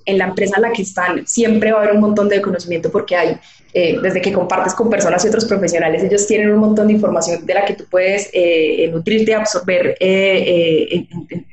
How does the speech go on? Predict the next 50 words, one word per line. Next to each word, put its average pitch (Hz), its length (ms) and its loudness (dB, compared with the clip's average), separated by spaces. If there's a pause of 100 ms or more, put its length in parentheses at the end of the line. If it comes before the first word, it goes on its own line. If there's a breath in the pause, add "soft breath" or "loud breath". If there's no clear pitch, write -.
eh, 180 160 -6
sí, - 340 -2
a 175 60 -2
lo 180 100 2
largo 175 260 0
de 202 80 2
tu 202 100 -2
carrera 165 260 -2
profesional, 214 680 -2 (360 loud breath)
pero 214 160 -2
también 190 280 0
los 196 160 2
meetups, 233 520 0
las 214 160 0
comunidades, 214 1000 2
eh, 185 300 2
lo 208 100 0
que 214 60 0
ustedes 196 300 0
hacen, 214 220 2
por 202 100 -2
ejemplo, 185 200 -2
con 190 120 -4
el 175 100 -2
podcast, 233 680 0 (240 loud breath)
pero 214 140 0
también 202 240 2
las 202 120 0
que 208 220 0
se 208 140 0
juntan 220 400 2
presencial, 208 840 2
eh, 185 460 2 (120)
no - 200 -8
sé, 185 280 0
hay 170 200 0
X 180 140 -4
D 226 160 2
A, 240 360 2 (500 loud breath)
em, 214 520 2
y 240 100 4
uno 247 220 4
va, 294 300 2
digamos 302 360 2
que, 240 280 0
que 214 300 0
con 226 240 0
toda 226 220 2
esta 226 160 0
información 233 840 2